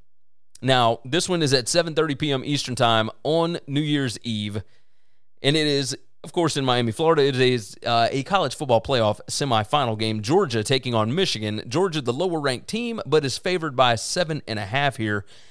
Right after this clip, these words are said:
Uh, the, da, da, da, da, the gifts for this game. It's in Hard Rock Stadium in Miami Gardens. Uh, there is a gift suite,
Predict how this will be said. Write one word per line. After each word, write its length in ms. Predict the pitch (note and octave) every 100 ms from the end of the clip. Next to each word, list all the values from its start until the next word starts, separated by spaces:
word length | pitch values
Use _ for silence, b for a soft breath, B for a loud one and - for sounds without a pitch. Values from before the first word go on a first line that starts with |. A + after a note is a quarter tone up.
| b b b
Uh, 340 | B2+ C3+ C#3+
the, 580 | C#3 D3+ E3+ E3 E3 E3 - - -
da, 100 | F3 -
da, 80 | A#2+
da, 100 | A2+
da, 680 | - A#3 A#3 B3+ A#3 A#3+ A#3+ F#3+ D#3
the 180 | A#3 A3
gifts 540 | D#3+ G#3+ - - -
for 240 | - E3+
this 180 | D3+ C#3
game. 260 | - A2+ G2+
It's 120 | A#2
in 80 | E3+
Hard 200 | D3+ D3
Rock 200 | B2 -
Stadium 360 | - A2+ G#2+
in 80 | G#2+
Miami 300 | G#2+ G#2 F#2+
Gardens. 420 | F#2+ G2 F#2+ G#2 - b b
Uh, 240 | - G#2 G2+
there 220 | G#2+ B2
is 140 | A#2+ A2
a 80 |
gift 340 | A2+ E3 B3 -
suite, 320 | G#2+ - -